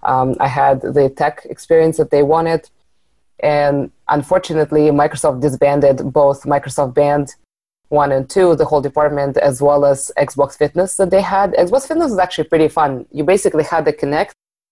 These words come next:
which would be able to, like, see your whole body and know whether you're doing exercises correctly. Um, and it would, like, take you through different workouts. Uh, but unfortunately, they, they, they discontinued both of them. So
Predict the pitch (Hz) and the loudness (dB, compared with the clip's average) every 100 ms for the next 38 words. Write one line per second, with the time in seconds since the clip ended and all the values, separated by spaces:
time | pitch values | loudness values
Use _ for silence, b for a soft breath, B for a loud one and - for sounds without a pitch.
0 | _ - 147 156 - 156 139 _ _ _ | _ -4 -2 -2 0 0 0 _ _ _
1 | _ _ _ - 165 160 151 147 139 135 | _ _ _ 2 2 4 2 0 0 -2
2 | - 165 156 156 131 143 160 160 139 147 | 0 2 2 0 0 2 2 2 2 2
3 | 156 156 147 143 135 139 131 - 160 160 | 2 2 2 4 4 2 0 -2 -2 -2
4 | 165 - 170 175 180 202 202 202 _ - | -2 -4 0 0 0 2 2 0 _ -2
5 | 143 135 135 147 151 151 143 139 160 151 | 0 0 0 2 2 4 2 0 -2 0
6 | 147 - 151 139 143 139 131 139 135 123 | -2 -2 0 0 0 -2 0 0 2 0
7 | 123 - - 139 135 135 139 131 165 143 | 0 -6 -6 -4 -2 0 0 0 -2 -2
8 | 143 139 131 120 123 143 127 143 139 - | 0 2 2 0 0 0 0 -2 -2 -4
9 | 131 151 131 139 139 147 135 135 131 143 | -2 0 0 0 0 0 -2 -2 0 2
10 | 135 | 2